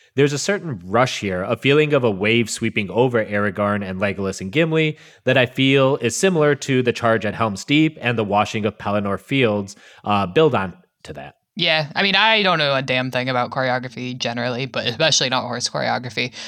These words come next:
Speaker 2: Um, but I do feel like it is kind of masterfully done in The Two Towers. Um, and when we get to it, I will do some slight griping about the horse choreography in Return of the King. But I think, like, this is kind of their, like, uh, apex, uh, height of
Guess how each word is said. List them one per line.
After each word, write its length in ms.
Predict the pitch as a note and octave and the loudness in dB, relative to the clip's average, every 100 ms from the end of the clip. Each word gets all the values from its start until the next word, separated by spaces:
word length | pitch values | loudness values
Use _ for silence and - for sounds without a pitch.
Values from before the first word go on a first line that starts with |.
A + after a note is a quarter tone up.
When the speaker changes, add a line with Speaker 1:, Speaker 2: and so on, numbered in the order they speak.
| - | -2
Speaker 2:
Um, 220 | D#3+ D3 | 0 0
but 120 | D3 D#3+ | 0 0
I 60 | |
do 160 | D#3+ G3+ | 0 -2
feel 160 | E3+ | 0
like 160 | D3+ C#3+ | -2 -2
it 140 | C3 | -2
is 140 | C#3 C#3 | -2 -2
kind 160 | E3 | -2
of 80 | D3 | -4
masterfully 540 | B2 C3 - D3 C3 A#2+ | -6 -4 -4 -6 -10 -6
done 380 | A#2+ B2+ C3+ - | -6 -6 -8 -6
in 400 | C3 B2 B2+ - | -6 -6 -8 -8
The 80 | C3+ | -8
Two 160 | C#3 | -8
Towers. 540 | B2+ B2 C3+ D#3 D#3+ - | -6 -2 -2 -2 -2 -4
Um, 360 | E3+ D3 C3+ - | -2 0 -2 -4
and 180 | - D#3 | -4 -2
when 80 | G3 | 0
we 80 | E3+ | 0
get 120 | D3+ | -2
to 60 | D#3+ | -2
it, 60 | |
I 100 | C3 | -2
will 140 | C3 C#3 | -2 -8
do 220 | D3 C#3+ | -8 -6
some 180 | - D3 | -6 -4
slight 240 | D3+ D3 | -2 -2
griping 400 | C#3 C#3 C3+ C3 | -2 -4 -4 -6
about 260 | B2+ C3 - | -4 -4 -4
the 300 | C3+ B2+ C#3+ - - - | -4 -4 -8 -12 -20 -2
horse 240 | F3 D3+ | 0 0
choreography 540 | - D#3 C#3+ C#3+ D#3+ C#3 | 2 2 2 0 -2 -2
in 80 | C3+ | -4
Return 240 | C3+ D3 | -6 -6
of 60 | C3 | -6
the 80 | C3+ | -4
King. 340 | D3 C#3 C3 | -2 -2 -4
But 140 | D3 | -2
I 80 | C#3+ | -2
think, 260 | D#3 D3+ E3+ | -2 -4 -4
like, 160 | C#3+ | -6
this 180 | C#3 D3 | -4 -4
is 120 | D#3+ | -4
kind 180 | - C#3+ | -4 -6
of 80 | C3+ | -6
their, 200 | C3 C3 | -6 -4
like, 340 | C3 C3 C3 - - - - - | -4 -4 -6 -16 -20 -20 -16 -6
uh, 580 | D#3 B2 B2 A2 G2 F2+ - | -4 -2 -4 -4 -6 -8 -8
apex, 720 | D3+ C#3 C3 C3 B2 - - - | -8 -4 -4 -4 -6 -8 -8 -4
uh, 360 | D3 C3 C3 | -4 -4 -6
height 380 | - - D3+ - C#3 | -6 -4 -4 -4 -6
of 400 | C#3+ C#3+ C#3+ | -4 -4 -8